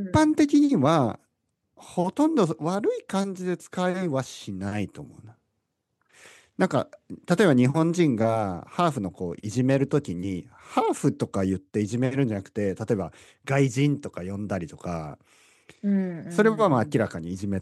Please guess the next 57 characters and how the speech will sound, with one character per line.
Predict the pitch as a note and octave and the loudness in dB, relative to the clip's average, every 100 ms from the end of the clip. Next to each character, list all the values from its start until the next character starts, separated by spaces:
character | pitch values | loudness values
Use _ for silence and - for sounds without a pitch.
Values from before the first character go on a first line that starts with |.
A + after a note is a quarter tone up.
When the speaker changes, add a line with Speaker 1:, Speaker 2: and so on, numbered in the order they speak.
| - | -4
Speaker 1:
ぽ | - F2 | -2 -2
い | D2 | -4
使 | - - | -10 -6
い | D#2 | -6
方 | - D2 | -8 -14
だ | - | -14
よ | C3 | -12
ね。 | G#3 _ _ _ _ _ _ _ | -12 _ _ _ _ _ _ _
Speaker 2:
う | F3 | -10
ん | |
う | E3+ D#3 C#3 | -10 -10 -12
ん | |
う | D#3+ | 0
ん。 | |
Speaker 1:
ハ | F3+ | 2
ー | E3+ | 2
フ | D#3+ | 2
な | C3 | 2
の | A#2 | 2
に | C#3+ A2+ - | 2 0 -2
外 | - A2+ | -8 -8
人 | F#2+ C3 | -4 -4
っ | A2 | -4
て | F2 | -8
呼 | F2 | -8
ん | F2+ | -8
だ | D#2+ | -12
り | C#2+ _ _ | -16 _ _
と | - | -20
か、 | - | -6
そ | E3 | 0
う | E3+ | 2
い | E3+ | 2
う | |
言 | E3+ | 2
い | E3+ | -2
方 | D#3+ F3 | -4 0
は、 | F3+ D3 - _ _ _ | 0 0 -4 _ _ _
あ | - G2+ | -12 -10
の、 | E2+ C#2 - - | -10 -14 -16 -2
し | |
か | D3 | 0
も | G2+ | 0
外 | A2 B2+ A#2+ | 0 0 2
人 | C3 | 0
っ | - | -2
て | F2+ | -6
い | |
う | - | -6
言 | G#2+ G#2 | -4 -2
葉 | |
は | F#2 D#2 | -2 -4
ち | A2+ | -8
ょ | |
っ | |
と | - D2+ D2+ - _ _ _ | -6 -14 -16 -20 _ _ _
難 | B2+ | 0